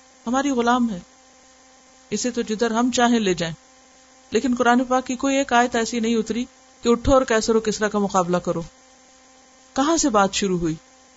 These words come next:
پہلی وحی کیا تھی؟ اقرا سے بات شروع ہوئی کہ کسی بھی عمل کا آغاز اقرا سے ہوتا ہے، اور پھر تمام علوم کا جو خزانہ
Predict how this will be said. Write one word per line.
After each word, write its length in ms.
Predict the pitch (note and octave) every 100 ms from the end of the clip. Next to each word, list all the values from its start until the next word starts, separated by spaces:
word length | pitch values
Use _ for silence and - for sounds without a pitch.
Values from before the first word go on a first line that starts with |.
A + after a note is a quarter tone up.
| -
پہلی 260 | A3 A#3+ B3
وحی 260 | G#3+ A#3
کیا 200 | A#3 G#3+
تھی؟ 220 | F#3+ F3 D#3 _ _ _ - - - -
اقرا 360 | B3+ D#4 D#4
سے 140 | C#4 C4
بات 220 | G#3+ F#3+
شروع 240 | - F#3
ہوئی 160 | F3+ D#3 D3+ - - _ _ - _ - - - -
کہ 100 | -
کسی 320 | B3+ C#4+ D4 E4
بھی 100 | D4+
عمل 320 | - G#3+ C4 C#4+
کا 140 | B3
آغاز 460 | - G3 F#3+ A3+ A#3+
اقرا 320 | A3+ A3+ B3 A#3+
سے 140 | A#3
ہوتا 280 | G3 D#3+ D#3
ہے، 60 | D#3+ _ _ _ - - - - - - -
اور 120 | -
پھر 200 | A3+ D4 E4 - - _ _ _ - - - - - - -
تمام 420 | A#3 A#3+ C#4 B3+
علوم 420 | G#3 G#3+ C#4 C#4
کا 120 | B3+
جو 140 | A3 A3+
خزانہ 400 | G#3 F#3+ G#3